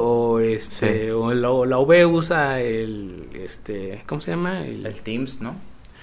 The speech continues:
Speaker 1: No, pero el, el, para subir tareas, este, que hacían en la, el Eminus.
Speaker 2: Eminus.
Speaker 1: Ese usa la,
Speaker 2: Eminus.
Speaker 1: la
Speaker 2: Ah,
Speaker 1: Universidad
Speaker 2: sí.
Speaker 1: Veracruzana, ¿no? Esa cosa. Son, es lo mismo, ¿no?
Speaker 2: Sí.
Speaker 1: Ese tipo de herramientas que me gustó mucho como es el del,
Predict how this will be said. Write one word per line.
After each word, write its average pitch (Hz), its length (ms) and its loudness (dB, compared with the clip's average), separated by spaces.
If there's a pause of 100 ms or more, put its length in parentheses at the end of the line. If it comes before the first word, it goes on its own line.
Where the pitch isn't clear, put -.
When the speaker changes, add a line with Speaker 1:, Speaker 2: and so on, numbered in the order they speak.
(260)
Speaker 1:
No, 170 160 4
pero 131 340 4
el, 113 420 -4 (760)
el, 139 80 -4
para 131 200 0
subir 160 380 0
tareas, 147 520 -2
este, 110 520 -8 (240)
que 127 100 -6
hacían 147 200 -8
en 147 120 -6
la, 143 100 -10
el 127 220 -8
Eminus. 156 420 4 (120)
Speaker 2:
Eminus. 101 440 -8 (440)
Speaker 1:
Ese 143 220 -2
usa 131 180 -2
la, 113 100 -2
Speaker 2:
Eminus. 107 180 -6
Speaker 1:
la 110 100 -2
Speaker 2:
Ah, - 40 0
Speaker 1:
Universidad 113 280 -2
Speaker 2:
sí. 120 40 -2
Speaker 1:
Veracruzana, 107 340 -8
¿no? 127 120 -10 (400)
Esa 135 180 -4
cosa. 113 200 -10 (120)
Son, 233 220 2
es 247 80 0
lo 262 100 2
mismo, 123 240 -2
¿no? 185 160 -6 (300)
Speaker 2:
Sí. 107 80 -2 (440)
Speaker 1:
Ese 165 180 4
tipo 170 240 4
de 180 60 8
herramientas 196 380 2
que 139 80 2
me 139 120 4
gustó 143 240 4
mucho 170 280 2
como 160 240 2
es 156 240 0
el 147 120 0
del, 123 360 0